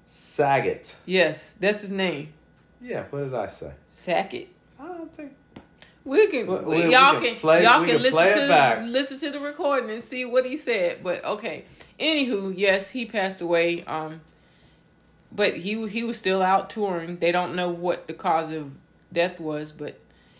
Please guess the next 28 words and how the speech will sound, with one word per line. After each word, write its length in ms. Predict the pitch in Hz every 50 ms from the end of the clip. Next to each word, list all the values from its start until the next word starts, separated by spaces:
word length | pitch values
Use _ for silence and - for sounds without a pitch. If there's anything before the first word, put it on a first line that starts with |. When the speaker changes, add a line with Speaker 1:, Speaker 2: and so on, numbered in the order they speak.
| _ -
Speaker 2:
you 80 | 262
know, 320 | 247 202 196 208 208 208 -
again, 600 | - 196 185 190 190 185 175 180 180 185 185 - _ _ _ _ _ _ _ _ _ _ _ _ _ _ _ _ _ _ _ _ _ _ _ _ _ _ _ _ _ _ _ _ _ _ _ _ _ _ -
Speaker 1:
Obviously 340 | - 147 160 151 - - 135
Speaker 2:
he's 60 | 127
Speaker 1:
a 40 | 127
lot 200 | 131 131 123 123
younger 360 | 143 139 139 127 117 113 107
than, 380 | 98 113 107 101 101 98 92 - _
than 100 | - 117
the 60 | 110 107
Speaker 2:
six-, 240 | 104 120 117 113
Speaker 1:
other 20 | 113 -
folks 40 | -
we're 100 | 117 110
Speaker 2:
sixty, 240 | 107 240 - 120 110
Speaker 1:
describing. 380 | 208 196 - - - 233 - 202 196
Speaker 2:
sixty-five. 500 | - - 143 208 214 202 185 175 190 104
Speaker 1:
Yeah. 300 | 107 101 95 90 87 92 - - - - _ - - - _
Speaker 2:
So 180 | - 147 151
not, 360 | 156 165 175 180 190 185 - - - _ _ _ _ _ _ _ _ _ _ _ _ -
by, 420 | 147 143 156 160 160 160 156 156 -
by 340 | - 156 156 160 160 160
today's 500 | 160 - - 170 - 151 170 180 175 175
standards, 420 | 175 - 175 165 160 160 151 151 170
not 320 | 170 165 160 156 - -
very 360 | - 147 160 165 160 156 143 -
old, 320 | - 156 160 156 156 143